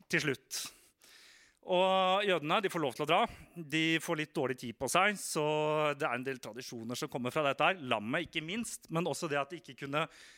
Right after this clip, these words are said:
gjære brødet sitt. Det er en velkjent greie. Og så rømmer de av gårde.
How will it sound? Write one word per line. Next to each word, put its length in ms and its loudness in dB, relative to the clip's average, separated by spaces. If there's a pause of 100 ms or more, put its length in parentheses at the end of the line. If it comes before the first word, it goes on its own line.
(200)
gjære 380 2
brødet 300 0
sitt. 280 -8 (320)
Det 140 -2
er 160 2
en 140 -8
velkjent 520 -4 (240)
greie. 320 4 (880)
Og 200 2
så 260 2 (420)
rømmer 240 0
de 40 2
av 80 0
gårde. 180 0